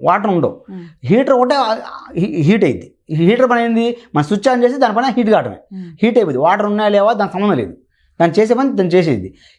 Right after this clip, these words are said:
Speaker 1: మినిమం హీట్ అయిన తర్వాత కట్ ఆఫ్ అయింది. కట్ ఆఫ్ మెషిన్ బాగుంటే థర్మోస్టాట్ ఉండిద్ది, థర్మోస్టాట్ బాగుంటే పర్లేదండి. ఒకవేళ ఆ థర్మోస్టాట్ బాగాలేదనుకోండి, అప్పుడు ఆ హీట్ అయ్యి, హీట్ అయ్యి బరస్ట్ అయిపోయింది, పలిగిపోతాయి కూడా ఒకసారి.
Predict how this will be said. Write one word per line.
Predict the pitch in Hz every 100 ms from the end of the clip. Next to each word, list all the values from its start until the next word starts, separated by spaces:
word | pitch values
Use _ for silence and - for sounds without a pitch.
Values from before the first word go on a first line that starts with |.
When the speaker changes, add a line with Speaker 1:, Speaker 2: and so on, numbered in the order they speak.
| _
Speaker 1:
మినిమం | 151 202 285
హీట్ | 294 240 247
అయిన | 208
తర్వాత | 170 135 127 170 202 -
కట్ | 214 226
ఆఫ్ | -
అయింది. | 151 - - _ -
కట్ | 175 233
ఆఫ్ | 254
మెషిన్ | 247 240 208
బాగుంటే | 202 226 233 277
థర్మోస్టాట్ | 294 190 214 214 208
ఉండిద్ది, | 156 104 101
థర్మోస్టాట్ | 143 196 208 196
బాగుంటే | 180 220 220
పర్లేదండి. | 180 180 117 95 - _ _ _ _ -
ఒకవేళ | 147 196 190 214
ఆ | 220
థర్మోస్టాట్ | 190 160 185 175 190
బాగాలేదనుకోండి, | 147 151 160 143 117 101 87 92 _ _ -
అప్పుడు | 160 214
ఆ |
హీట్ | 156 220 247
అయ్యి, | 208
హీట్ | 202
అయ్యి | 185 339 - - _ 277 277 202 208 202 190 175 165
బరస్ట్ | 196 -
అయిపోయింది, | 120 101
పలిగిపోతాయి | 214 285 285 247
కూడా | 170 135
ఒకసారి. | 139 170 135 87